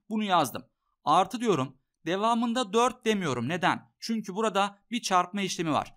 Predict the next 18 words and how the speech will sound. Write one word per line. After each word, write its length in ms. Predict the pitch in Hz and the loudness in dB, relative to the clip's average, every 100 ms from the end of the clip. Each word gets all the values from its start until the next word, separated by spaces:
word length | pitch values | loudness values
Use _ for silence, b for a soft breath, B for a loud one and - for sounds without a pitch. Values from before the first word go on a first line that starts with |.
| _ 220 | _ -4
Bakın 300 | 214 175 196 | -4 -4 -4
burada 240 | 208 165 | -2 0
dört 260 | 214 233 - | -2 -2 0
çarpı 340 | 175 135 156 | 2 2 -2
ikiyi 540 | 208 - 156 190 - _ | -10 -8 -6 -6 -8 _
kendi 280 | - 214 180 | -2 -2 0
arasında 380 | 190 165 196 196 | -2 -2 0 2
halledeceğim. 420 | 180 156 131 113 - _ _ 220 | 2 0 -2 -2 -4 _ _ 0
Dört 220 | 247 - | 0 2
çarpı 340 | 180 131 135 | 0 0 -2
iki 400 | 117 - 226 _ - | -8 -6 -8 _ -8
sekizdir. 640 | - 196 185 123 95 - _ | -4 -4 -4 -6 -8 -14 _
Yani 240 | 208 208 170 | -2 -2 -2
şu 180 | 233 - | -10 -6
kısma 500 | 185 170 170 - _ | -4 0 -2 -4 _
sekiz 420 | - - - 160 | -10 -8 -8 -4
yazdım. 500 | 196 190 170 185 180 _ _ - | -2 -2 -2 -6 -6 _ _ -2
Devamında 800 | 220 220 208 208 196 196 190 | 2 4 2 -2 0 0 0